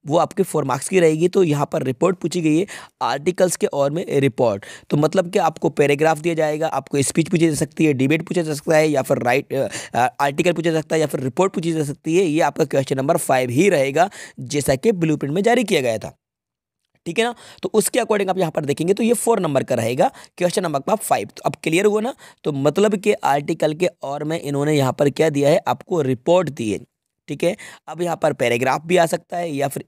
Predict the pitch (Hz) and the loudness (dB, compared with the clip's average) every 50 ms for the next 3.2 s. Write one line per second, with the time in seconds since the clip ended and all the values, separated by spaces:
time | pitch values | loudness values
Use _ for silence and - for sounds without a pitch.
0 | - 131 - - - 170 190 180 190 175 151 165 151 - _ - 165 156 131 131 | -10 -10 -8 -4 -2 -2 0 2 2 0 0 -2 -4 -6 _ -4 -2 -2 0 0
1 | 139 147 175 170 156 - 147 - - - 151 - - - - - - - - 135 | 0 2 2 2 2 0 0 -2 0 0 0 0 -2 -8 -16 -16 -6 -2 2 2
2 | 131 135 143 151 151 208 226 214 - - - _ _ 131 135 139 139 - 175 - | 4 4 2 2 0 -2 -2 -2 -6 -14 -20 _ _ -8 -8 -6 -6 -8 -4 0
3 | - 185 240 254 | 2 2 2 0